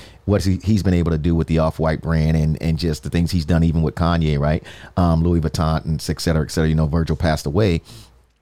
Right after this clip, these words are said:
a year ago from cancer. Uh, the, uh, creative director of Supreme, um, you know, I guess he's having an issue with all of this stuff that Kanye's doing too. And he made a post yesterday and he was like,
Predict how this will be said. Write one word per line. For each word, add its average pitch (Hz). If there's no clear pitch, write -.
a 92
year 95
ago 80
from 85
cancer. 101
Uh, 92
the, 95
uh, 90
creative 135
director 101
of 90
Supreme, 87
um, 76
you 95
know, 90
I 82
guess 98
he's 107
having 101
an 92
issue 92
with 90
all 85
of 85
this 85
stuff -
that -
Kanye's 82
doing 80
too. 117
And 90
he 113
made 90
a 80
post 80
yesterday 76
and 73
he 82
was 76
like, 78